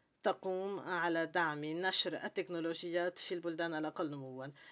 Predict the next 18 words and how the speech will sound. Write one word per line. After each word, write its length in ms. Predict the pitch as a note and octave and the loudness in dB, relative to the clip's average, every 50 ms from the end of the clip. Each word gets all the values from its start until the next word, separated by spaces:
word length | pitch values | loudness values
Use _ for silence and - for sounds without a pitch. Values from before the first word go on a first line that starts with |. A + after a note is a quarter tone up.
| - - | -4 2
وعليه 300 | A3+ A3 G#3 G#3 G3+ G3+ | 6 6 8 8 8 6
فبإمكاننا 1040 | G3+ - G#3 F3+ F3 E3+ F3 F#3 - F#3+ F3 E3+ E3+ E3+ E3+ E3+ E3+ E3 - - F#3 | 6 4 2 2 2 2 -2 0 0 0 2 2 2 0 0 0 -2 -2 -4 -4 -4
أن 140 | G3 F#3+ F3+ | -2 -2 -2
نتصور 720 | F3 F3 - D#3+ - - E3+ D#3 D3 C#3+ D3+ D#3 D#3+ E3 D#3+ | -2 -2 -4 -6 -6 -4 -4 -4 -2 -2 -2 -2 -2 -4 -4
من 240 | D#3+ D#3 D3+ D3+ | -6 -6 -4 -4
أن 400 | A2+ D3 D3+ D3+ D#3 D#3 D#3+ F#3 | -4 -4 -4 -4 -4 -4 -4 -2
مرحلة 760 | A3 A#3 A#3+ G#3+ - - - D#3+ D#3+ D#3 D3+ D3+ D3+ D3 - - | 0 0 0 0 -2 -4 -2 0 0 0 2 0 0 -2 -4 -4
أساسية 800 | - A3 - - F#3+ E3+ D#3 - - F3 E3 D#3+ D#3+ E3 E3 E3 | -6 -4 -2 -2 -2 -2 -2 -4 -6 -6 -4 -2 0 0 0 0
من 160 | D#3+ D#3 D#3 | -2 -2 -2
عملية 500 | D3+ D#3 D#3 D#3+ D#3+ D#3 D3 D#3 D#3 D3+ - - | -2 -2 -2 -2 -2 -2 -2 -2 -2 -4 -4 -4
نشر 400 | E3+ E3+ F3 E3 - - - C#3+ | -4 -2 -2 -4 -4 -4 -4 -4
التكنولوجيات 1000 | D#3 - - D#3 D3 - D3+ D3 C#3+ D3 C#3+ C#3+ - D#3 D3 D3+ D#3 D#3+ D#3 - | -4 -4 -6 -6 -6 -6 -6 -6 -6 -6 -6 -6 -6 -6 -4 -2 -2 -2 -2 -4
في 120 | - E3+ | -6 -6
بلد 340 | D3 E3+ F3+ E3 D3+ C#3 C#3 | -2 0 0 0 0 -2 -4
أو 380 | - C#3+ B2+ - D3+ D3 - - | -6 -8 -8 -8 -8 -6 -4 -2
آخر 480 | F3 E3 D#3 - - F3+ E3+ F3 F3+ - - - - - - - - - - - - - _ - | -2 -2 -2 -2 -4 -4 -2 -2 -4 -6 -12 -20 -20 -20 -20 -20 -20 -20 -20 -20 -20 -10 _ 2
هي 200 | A#3+ A3 G3 F3 | 4 6 8 8
عملية 960 | D#3 D3 E3 E3 E3 E3 E3 D#3+ D#3+ D3+ D3 D3+ E3 E3+ F3 F#3+ G#3 A3 | 6 6 2 0 0 0 0 2 0 0 2 2 2 2 2 0 0 -4